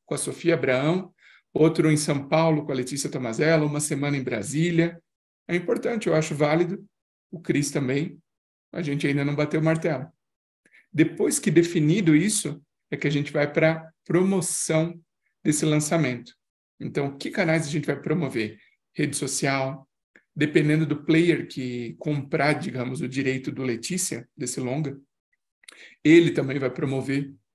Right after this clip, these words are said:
porque ele comprou o direito, ele vai ter interesse em promover pra que as pessoas assistam mais e mais,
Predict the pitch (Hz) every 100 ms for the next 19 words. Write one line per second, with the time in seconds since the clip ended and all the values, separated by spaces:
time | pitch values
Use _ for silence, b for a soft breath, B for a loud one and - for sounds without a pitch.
0 | _ - - 135 127 139 135 139 147 143
1 | 180 175 180 160 117 131 127 151 147 151
2 | 180 180 156 160 143 180 B B _ -
3 | 170 175 175 170 175 165 170 175 165 185
4 | 160 147 151 165 160 135 -